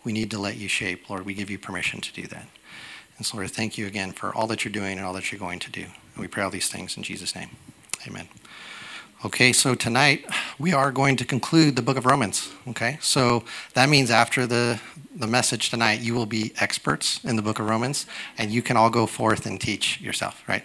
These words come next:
And some of you in the room ha-, have already done that, so you're really prepared. So, uh, but it has been a blessing to have so many different speakers, um, on this, uh, topic. And, um, you know, my original plan, just, I, they just never go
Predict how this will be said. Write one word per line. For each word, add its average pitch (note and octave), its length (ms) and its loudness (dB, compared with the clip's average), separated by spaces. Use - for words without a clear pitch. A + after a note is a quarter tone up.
And G#2+ 140 0
some C3+ 160 4
of B2+ 80 6
you B2+ 120 6
in B2 40 6
the B2 80 4
room B2+ 200 4
ha-, - 160 -2
have A#2 180 2
already B2+ 180 8
done D3 200 2
that, - 180 -2
so - 120 -2
you're G2+ 280 -2
really B2 400 -2
prepared. - 500 -10
So, F#2+ 240 -6
uh, A#2 140 6
but A#2 160 2
it A#2+ 60 4
has C#3 180 6
been C#3+ 140 4
a C3 60 4
blessing A#2+ 420 2
to G#2+ 80 -4
have G#2+ 200 0
so - 140 2
many A2+ 160 0
different G#2+ 420 -4
speakers, G#2+ 600 -2
um, G2+ 260 -4
on G#2 160 2
this, G2 300 -2
uh, F2+ 200 0
topic. A#2 440 4
And, G#2+ 260 4
um, G2+ 340 0
you B2+ 160 -2
know, A2 120 2
my A2+ 180 4
original B2 340 4
plan, B2 460 2
just, - 200 -4
I, B2+ 120 -2
they B2+ 200 -4
just D3+ 220 -2
never D#3+ 160 0
go B2 340 2